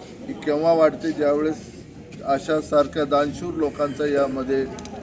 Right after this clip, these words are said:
खऱ्या अर्थानं पाठिंबा असतो. त्या पाठीमागं पुढं सत्कार्याची भूमिका असते.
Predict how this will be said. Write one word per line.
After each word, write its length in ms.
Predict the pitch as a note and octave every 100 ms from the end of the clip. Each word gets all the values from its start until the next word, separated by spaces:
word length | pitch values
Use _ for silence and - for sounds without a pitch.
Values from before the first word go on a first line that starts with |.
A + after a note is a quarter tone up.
| -
खऱ्या 220 | B2+ C3
अर्थानं 680 | B2+ B2 C3 C3+ B2+ A#2+ - B2 - - -
पाठिंबा 420 | B2+ B2+ C#3+ C#3 C3+
असतो. 460 | - - C#3+ C3+ - - - - - - C3
त्या 120 | C3
पाठीमागं 580 | B2+ C3 C#3+ C3+ C#3 C#3
पुढं 220 | C#3+ C#3
सत्कार्याची 760 | - C3 - D#3 D#3+ D3+ -
भूमिका 400 | C#3+ A#2+ A2+ G#2+
असते. 340 | G2+ - -